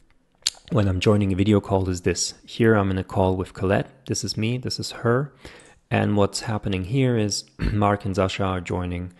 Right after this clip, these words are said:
the video call. Before they were in a video call by themselves, and here they have joined our call,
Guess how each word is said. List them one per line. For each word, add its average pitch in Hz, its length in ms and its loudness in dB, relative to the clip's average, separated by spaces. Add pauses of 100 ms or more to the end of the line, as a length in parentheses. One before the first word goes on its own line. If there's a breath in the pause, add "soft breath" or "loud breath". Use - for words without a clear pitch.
(360 loud breath)
the 101 80 -6
video 90 300 -4
call. - 340 -10 (440 loud breath)
Before 135 320 4
they 117 120 6
were 104 240 4
in 98 140 0
a 95 120 -4
video 104 320 -2
call 95 440 -6 (260)
by 101 140 -2
themselves, 123 640 -6 (500 loud breath)
and 98 300 -2
here 95 480 -4 (340)
they 104 100 -2
have 87 200 -10
joined 87 480 -6 (320)
our 104 180 -6
call, 98 480 -4